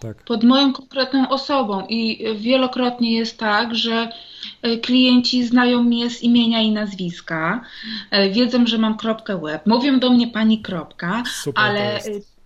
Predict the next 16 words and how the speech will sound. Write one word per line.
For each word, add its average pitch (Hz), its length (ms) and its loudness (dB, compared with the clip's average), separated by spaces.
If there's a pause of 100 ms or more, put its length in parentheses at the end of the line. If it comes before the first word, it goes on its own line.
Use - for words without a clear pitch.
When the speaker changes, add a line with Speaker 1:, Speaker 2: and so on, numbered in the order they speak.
(300)
Speaker 2:
ale 233 160 -4
piszą, 294 840 -4 (420)
e, 233 260 -8
jakby 247 680 -2 (200)
do 233 260 -2
mnie 349 220 -4
prywatnie, 294 1000 -2 (520)
e, 226 100 -2 (600)
jakby 220 500 0
nie 262 500 6
fir-, 330 440 0
nie 320 260 0
firmowo. 220 880 -2
Speaker 1:
Tak. 131 120 -12
Speaker 2:
M-, 208 400 -6
może, 240 300 0